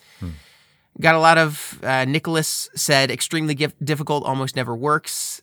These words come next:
Speaker 2: Uh, Ben said, "For me, it's a real pain. I'll try to get some people together for film or something or have a game night. But despite the initial enthusiasm, I find people often flake out at the last moment."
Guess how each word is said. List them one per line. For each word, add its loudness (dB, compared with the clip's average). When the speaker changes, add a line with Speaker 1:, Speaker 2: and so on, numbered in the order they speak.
Speaker 2:
Uh, -4
Ben -2
said, -2
"For -8
me, 0
it's -4
a -4
real -2
pain. -8
I'll -6
try -4
to -4
get -6
some -4
people -10
together -4
for -10
film -4
or -8
something -4
or -6
have -6
a -10
game -2
night. -2
But -4
despite -2
the -4
initial -4
enthusiasm, -4
I -6
find -6
people -10
often -8
flake -8
out 0
at -16
the -12
last -8
moment." -4